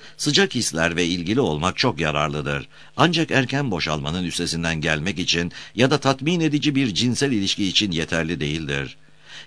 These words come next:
Kişisel sorumlulukları üstlenmek ve yakın bir takım gibi işbirliği içerisinde olmak zorlayıcı olabilir. Kaçınma, birbirlerini zorlama, diğerini başlaması için bekleme döngüsünde sıkışıp kalabilirler.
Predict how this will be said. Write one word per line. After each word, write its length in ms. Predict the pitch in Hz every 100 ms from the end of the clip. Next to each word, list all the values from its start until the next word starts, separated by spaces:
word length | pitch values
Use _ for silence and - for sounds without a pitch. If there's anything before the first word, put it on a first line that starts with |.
| -
Kişisel 480 | 165 165 170 180 180
sorumlulukları 760 | - 156 143 135 135 123 113
üstlenmek 680 | 120 107 - 92 87 87 90
ve 60 | 98
yakın 420 | 101 98 170 120
bir 140 | 120
takım 380 | 98 107 113 110
gibi 200 | 95 98
işbirliği 520 | 95 - 95 90 92
içerisinde 440 | 87 92 87 90 90
olmak 380 | 90 82 87 67
zorlayıcı 540 | 95 87 85 82 85
olabilir. 580 | 78 76 71 71 67 - - - - - -
Kaçınma, 720 | - 120 - 110 82 73 78
birbirlerini 640 | 82 113 107 98 92 82 95
zorlama, 640 | 87 87 80 78 80 82
diğerini 420 | 90 139 131 131 120
başlaması 500 | 117 127 113 110 120
için 300 | - 117 98
bekleme 400 | 104 95 107 92
döngüsünde 640 | 98 92 85 92 90 90
sıkışıp 440 | 147 127 - 107
kalabilirler. 800 | 90 85 76 76 85 76 67